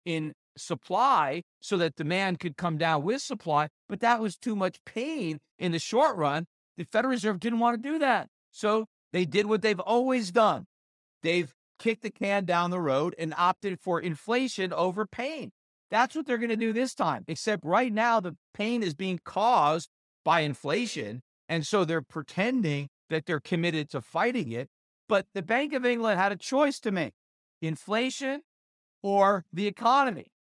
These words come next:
financial crisis. Inflation's a problem. A financial crisis is a bigger problem. We can't let voters lose a bunch of money quickly.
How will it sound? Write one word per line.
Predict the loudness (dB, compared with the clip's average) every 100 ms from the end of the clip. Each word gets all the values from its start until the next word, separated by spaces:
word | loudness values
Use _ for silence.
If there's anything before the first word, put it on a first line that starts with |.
| _
financial | -6 -2 0 0 -4
crisis. | 0 2 2 -2 -10 -12 -18 _
Inflation's | -8 -6 -2 -2 -2 -4 -6
a |
problem. | 0 4 4 4 0 -2 -6 _
A | -4 -4
financial | -2 0 0 0 -4
crisis | 2 2 2 -2 -6 -6 -10 -6
is | -2
a | -2
bigger | 0 0 0
problem. | -2 2 2 2 -4 -14 _
We | -8 -8
can't | -8 -4 -4 -4
let | -4 0 0 0 _ _ _ _
voters | 2 4 6 4 2 -2 -12 -8
lose | -4 -4 -4
a |
bunch | 0 0 0
of | 0
money | 0 0 -2 -6 _
quickly. | 0 0 0 -2 -6 -6